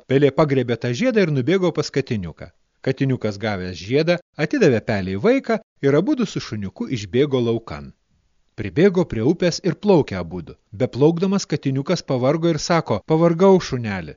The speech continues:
nebegaliu žiedo išlaikyti. Imk tu." Kai šuniukas ėmė, žiedas pliumpt ir įkrito į vandenį, o pasipainiojusi žuvis ėmė ir prarijo.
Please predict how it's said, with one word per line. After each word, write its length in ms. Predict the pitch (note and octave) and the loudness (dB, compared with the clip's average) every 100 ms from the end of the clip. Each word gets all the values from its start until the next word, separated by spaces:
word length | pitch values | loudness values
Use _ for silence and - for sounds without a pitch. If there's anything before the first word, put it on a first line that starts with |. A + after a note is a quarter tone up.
| _ | _
nebegaliu 560 | D3+ D#3+ F3 E3 F#3+ G3 | -2 2 4 4 4 4
žiedo 320 | F3+ F#3 E3 | 4 4 4
išlaikyti. 800 | D#3 - E3 D#3+ F3 C3+ - D2 _ - | 2 2 2 2 0 -4 -6 -20 _ 0
Imk 300 | G3 F#3+ - | 2 2 2
tu." 200 | G#3 C3+ - _ _ _ _ _ _ _ _ | 2 2 -2 _ _ _ _ _ _ _ _
Kai 120 | A2 G#2 | -8 -4
šuniukas 480 | C#3 D3 C#3 C3 - | -2 -2 0 0 2
ėmė, 280 | G#3+ G3 A2+ _ | 2 2 0 _
žiedas 380 | C#3 F#3 F3 E3 | 2 4 4 0
pliumpt 460 | - F#3+ A#3+ A3 A#3 | 0 2 2 2 2
ir 120 | A3+ | 2
įkrito 400 | - A#3+ A#3 G#3+ | 2 2 6 6
į 80 | F#3+ | 8
vandenį, 580 | F3+ C#3 G#2+ G2+ F#2 - _ _ _ - | 4 2 -2 -4 -6 -12 _ _ _ -2
o 80 | D3+ | 0
pasipainiojusi 800 | D#3+ - D#3+ E3+ E3 D#3+ - D3 | 0 -2 -2 -2 0 -2 -2 0
žuvis 340 | D3 D3+ - | 0 0 0
ėmė 300 | G#3 A3+ G#3+ | 0 2 0
ir 100 | F#3+ | -2
prarijo. 640 | - C3 B2 G#2+ G2 F2+ | 0 0 0 -2 -6 -8